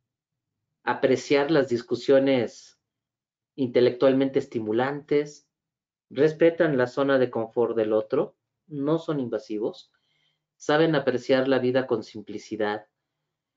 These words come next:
y pueden hacer sentir a sus parejas a veces ignorados o emocionalmente vacíos o que descuidan la relación,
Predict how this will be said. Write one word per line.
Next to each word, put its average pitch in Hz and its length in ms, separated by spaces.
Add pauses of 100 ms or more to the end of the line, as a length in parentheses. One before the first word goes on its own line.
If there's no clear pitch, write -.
(640)
y 175 100
pueden 220 280
hacer 214 200
sentir 214 300
a 214 60
sus 170 160
parejas 160 580
a 160 60
veces 180 460
ignorados 131 1080 (420)
o 107 100
emocionalmente 117 680
vacíos 113 1120 (480)
o 98 120
que 110 140
descuidan 107 640
la 101 120
relación, 98 720